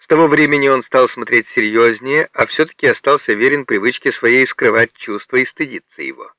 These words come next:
В ответ на поздравления с неожиданной способностью женатым вести себя, как прилично любящему мужу, он, шутя, отвечал: "Я только притворяюсь". Быв холостым,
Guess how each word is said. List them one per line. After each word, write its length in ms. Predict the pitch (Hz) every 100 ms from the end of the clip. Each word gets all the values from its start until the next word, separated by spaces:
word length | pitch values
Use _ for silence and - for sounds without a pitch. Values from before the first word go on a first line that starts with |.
| _ _ _ _ _ _ _ _
В 60 | 123
ответ 340 | 160 233 247
на 80 | 226
поздравления 760 | 208 160 160 139 143 175 180 165
с 100 | -
неожиданной 500 | 123 123 120 117 113
способностью 920 | - 113 127 117 110 - 107 104 98
женатым 500 | - 113 117 107 107
вести 340 | 95 95 - 92
себя, 340 | - 110 160 - _
как 220 | - 151
прилично 420 | - 143 151 - 147
любящему 560 | 147 143 143 135 131
мужу, 400 | 127 131 123 131 - _ _ _ -
он, 180 | 190
шутя, 380 | 220 247 214 165
отвечал: 640 | 202 240 208 - 123 123 131 _ _ _ _ _
"Я 280 | 120 127 - -
только 420 | 160 208 - 208
притворяюсь". 840 | - 135 147 147 143 110 110 104 - _ _ _ _ _ _ _ _ _ _ _ _ _ _ _ _ _
Быв 200 | 180 214
холостым, 680 | - 170 143 - 135 147 160